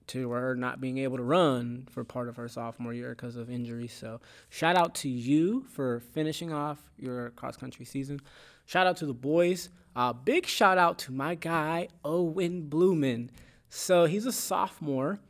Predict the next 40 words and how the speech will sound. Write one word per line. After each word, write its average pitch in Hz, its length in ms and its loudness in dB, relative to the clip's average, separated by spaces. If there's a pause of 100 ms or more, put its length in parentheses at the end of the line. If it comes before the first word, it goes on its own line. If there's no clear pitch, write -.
(460)
and 147 400 2
he 175 140 -2
went 165 240 2
to 185 80 -6
States, - 560 -2 (640)
and 175 120 0
he 247 220 2
ran. 143 640 6 (760)
He 170 180 -2
ra-, 202 100 4
he 190 100 6
ran 254 420 4
at - 120 0
States 156 260 4
last 117 320 0
year 127 120 -10
as 120 40 -14
a 123 40 -16
freshman. - 420 -12 (280)
He 139 40 -10
was, 135 100 -2
like, 131 320 0
I - 40 -18
think, 131 180 -8
an 117 100 -10
alternative 147 640 -8
or, - 320 -14 (340)
I, - 200 -8
no, 262 200 -4
I 262 100 -4
think 240 180 -6
he 220 100 -6
was 156 240 -6
regular. 120 300 -4
He 131 100 -12
didn't 135 160 -12
ran. 120 220 -12
I 131 60 -6
don't 135 120 -8
know. 117 160 -14